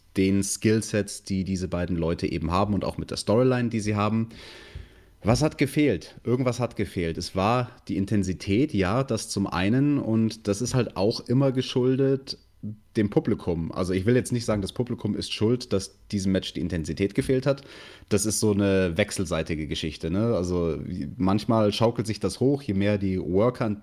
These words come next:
Intensität bringen, desto mehr kriegen sie vom Publikum zurück. Je mehr sie vom Publikum zurückkriegen, desto mehr Intensität packen sie noch oben drauf. Und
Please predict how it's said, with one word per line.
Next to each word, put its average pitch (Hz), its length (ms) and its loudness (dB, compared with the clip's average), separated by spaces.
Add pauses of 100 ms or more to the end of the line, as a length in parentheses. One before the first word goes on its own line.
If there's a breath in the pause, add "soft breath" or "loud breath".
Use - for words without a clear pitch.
(140)
Intensität 104 760 -2
bringen, 120 400 0 (240 loud breath)
desto 101 220 0
mehr 98 180 4
kriegen 98 200 -2
sie 90 140 -2
vom 85 160 -2
Publikum 87 440 -2
zurück. 135 340 0
Je 95 60 0
mehr 90 180 0
sie 87 100 -6
vom 87 120 -6
Publikum 90 500 -2
zurückkriegen, 123 460 2
desto 98 240 -2
mehr 92 200 2
Intensität 90 880 0 (260 loud breath)
packen 107 260 -2
sie 104 100 0
noch 98 140 0
oben 95 240 0
drauf. 107 340 2
Und 110 200 -2